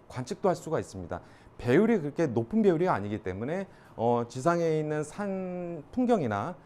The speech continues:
뭐 바다, 그리고 뭐 새들도 관측할 수 있고요.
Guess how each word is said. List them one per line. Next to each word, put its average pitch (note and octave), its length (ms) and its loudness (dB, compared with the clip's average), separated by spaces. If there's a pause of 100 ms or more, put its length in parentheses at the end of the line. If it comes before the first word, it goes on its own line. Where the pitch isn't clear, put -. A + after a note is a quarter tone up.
(200)
뭐 G2 220 -8
바다, F2+ 400 0 (520)
그리고 A2+ 280 -4
뭐 G2+ 360 -4 (480)
새들도 A3+ 520 0
관측할 A#2 380 -6
수 A#2 240 -8
있고요. D#3 400 -4